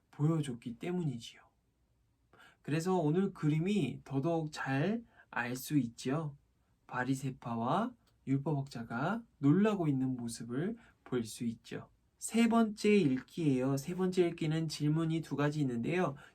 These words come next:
율법학자들과 바리새파 사람들은 무슨 생각을 했나요?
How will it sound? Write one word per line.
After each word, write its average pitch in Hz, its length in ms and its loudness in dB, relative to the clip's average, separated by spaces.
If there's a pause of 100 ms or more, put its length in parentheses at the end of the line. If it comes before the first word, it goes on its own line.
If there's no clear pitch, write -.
(120)
율법학자들과 165 1200 2
바리새파 135 500 -4
사람들은 160 680 -2 (240)
무슨 202 420 2
생각을 127 480 -4
했나요? 135 560 -6